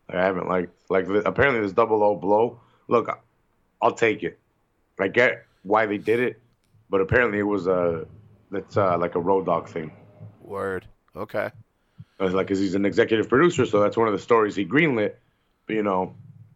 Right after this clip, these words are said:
Speaker 1: we'll, we'll see how it ends or where it's going from here. But they did put on a badass match at WrestleMania. And, uh, I did like him low blowing him there. I wish they would have held it off more and, you know, separated them a little bit more and not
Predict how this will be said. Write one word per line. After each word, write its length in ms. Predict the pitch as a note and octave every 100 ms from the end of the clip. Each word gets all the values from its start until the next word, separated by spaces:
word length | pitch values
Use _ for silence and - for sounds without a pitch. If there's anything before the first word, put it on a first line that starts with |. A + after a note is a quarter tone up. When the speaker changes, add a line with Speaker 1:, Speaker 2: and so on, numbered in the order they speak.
| _ -
Speaker 1:
we'll, 140 | D#3+ B2
we'll 140 | D#3
see 200 | F3+ F3+
how 220 | C#3+ D3 B2
it 80 |
ends 280 | A2 C#3 C#3+
or 80 | A2+
where 200 | G#2 A2
it's 140 | G#2 -
going 500 | G#2+ A2 B2+ A#2+ G#2+ _
from 180 | A2+ F#2+
here. 360 | G2 A2+ A#2 _ _ _ _ _ -
But 320 | G#2+ G#2 - _ _ _
they 180 | B2 B2+
did 220 | C#3 C#3+
put 100 | B2+
on 140 | B2
a 40 | G2
badass 400 | G#2+ G#2 G#2 F2+
match 340 | G2 G#2+ -
at 180 | G#2+ G#2
WrestleMania. 680 | G#2 - G#2 G2+ G2+ A2 A2 _ _ _ _ _ _ _ _ _ _ _ _ _ -
And, 200 | F2+ F2+
uh, 460 | F2+ F2 F2 F2 -
I 140 | G2+
did 220 | F#2 A2+
like 340 | G#2+ G#2+ G#2 -
him 300 | G#2 G#2 F#2+
low 220 | G2+ G#2+
blowing 360 | F#2+ G2+ G2+ G#2
him 220 | G#2 G#2
there. 340 | F#2+ G2 A2+ -
I 60 | F#2+
wish 200 | G2+ -
they 100 | G#2
would 140 | G2
have 80 | F2+
held 180 | G2 F#2+
it 60 |
off 260 | E2+ G2 -
more 160 | G#2+
and, 100 | F#2+ -
you 80 | G2+
know, 100 | F2+
separated 480 | - G2 - G2+ F#2+
them 140 | G2
a 20 | F#2+
little 140 | F#2
bit 140 | D#2+
more 200 | F2+ F#2+
and 80 | F2+
not 220 | F#2 E2